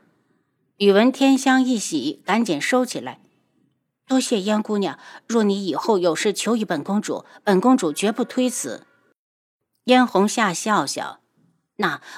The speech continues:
我就在这里恭候你的佳音。”转身的瞬间，嘴角冷下去。宇文天香和他一样，都看上了眼里没有自己的男人。既然得不到，那就把他们喜欢的女人除去，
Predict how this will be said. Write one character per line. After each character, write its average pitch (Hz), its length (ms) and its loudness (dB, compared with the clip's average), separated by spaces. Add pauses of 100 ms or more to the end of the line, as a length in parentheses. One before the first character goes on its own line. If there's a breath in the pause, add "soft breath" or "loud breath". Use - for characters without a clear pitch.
我 196 140 2
就 247 160 0
在 254 120 2
这 247 120 0
里 151 120 -2
恭 269 220 6
候 233 200 4
你 156 120 0
的 165 100 -8
佳 220 220 -2
音。” 226 320 -2 (500)
转 165 300 4
身 262 240 0
的 175 120 -2
瞬 175 300 -4
间， 180 340 -2
嘴 185 280 -4
角 175 220 -4
冷 160 240 -4
下 160 180 -6
去。 - 340 -14 (300 soft breath)
宇 170 160 2
文 175 220 0
天 220 240 -4
香 208 200 -4
和 190 200 -4
他 185 180 -6
一 151 240 -10
样， 175 260 -2 (200 soft breath)
都 233 180 2
看 226 400 -4
上 160 200 -4
了 135 160 -8
眼 175 300 0
里 147 140 -6
没 160 180 0
有 175 160 -2
自 233 300 -4
己 - 300 -12
的 143 160 -8
男 135 300 -6
人。 127 280 -6 (300 soft breath)
既 196 160 -2
然 151 260 -2
得 175 220 -2
不 151 120 -8
到， 147 240 -6 (180 loud breath)
那 185 200 0
就 160 140 -2
把 139 180 -4
他 - 160 -2
们 190 140 0
喜 156 220 -4
欢 233 280 0
的 208 80 0
女 156 260 0
人 160 240 -2
除 180 240 -4
去， 220 360 -2